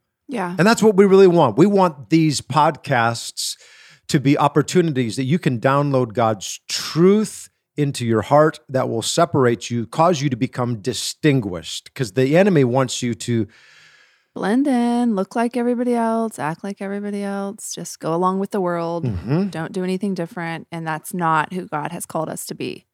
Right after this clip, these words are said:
Speaker 2: It's not. And we will not be that kind of a person. We will stand out for the cause of Christ.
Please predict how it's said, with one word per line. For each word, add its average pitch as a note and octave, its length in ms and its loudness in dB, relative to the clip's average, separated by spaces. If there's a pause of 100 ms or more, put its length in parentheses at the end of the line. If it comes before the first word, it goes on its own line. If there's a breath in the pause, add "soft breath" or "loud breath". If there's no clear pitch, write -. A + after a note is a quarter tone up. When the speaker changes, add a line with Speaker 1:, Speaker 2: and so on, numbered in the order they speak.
(160)
Speaker 2:
It's - 180 -12
not. A2+ 300 -6 (500)
And D#3 160 4
we D#3+ 120 6
will D3 580 6
not C3+ 480 0 (180)
be A#2+ 200 0
that A2+ 280 -2
kind B2 160 -2
of G#2+ 60 -2
a G#2+ 80 -2
person. G2+ 460 -6 (120)
We E3 200 4
will C3+ 540 4 (100)
stand D3 480 -2
out A#2+ 320 0 (340)
for A#2+ 200 -8
the A2 80 -6
cause A#2+ 340 -2
of - 100 -12
Christ. - 640 -6